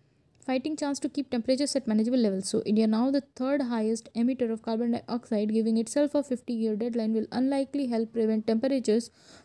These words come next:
from rising beyond the danger mark. However, India has also indicated that for its twenty thirty goals, it needs a trillion dollars by twenty thirty from developed countries. India, it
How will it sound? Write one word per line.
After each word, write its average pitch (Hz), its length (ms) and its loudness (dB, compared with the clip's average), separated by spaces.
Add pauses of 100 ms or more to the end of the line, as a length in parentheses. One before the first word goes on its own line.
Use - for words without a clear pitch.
(120)
from 220 160 0
rising 220 360 2
beyond 247 400 2
the 233 120 2
danger 214 340 2
mark. 202 260 -2 (420)
However, 285 260 2
India 277 280 2
has 254 340 0
also 254 300 0
indicated 247 520 2
that 233 200 0
for 247 240 -2
its - 300 -2
twenty 254 240 -2
thirty 285 240 0
goals, 226 300 2
it 254 160 -4
needs 240 240 -2
a 262 80 0
trillion 269 420 2
dollars 220 380 4
by 233 140 0
twenty 254 280 0
thirty 220 400 0
from 247 240 0 (480)
developed 233 300 0
countries. 269 440 2
India, 311 520 -2 (100)
it - 180 -4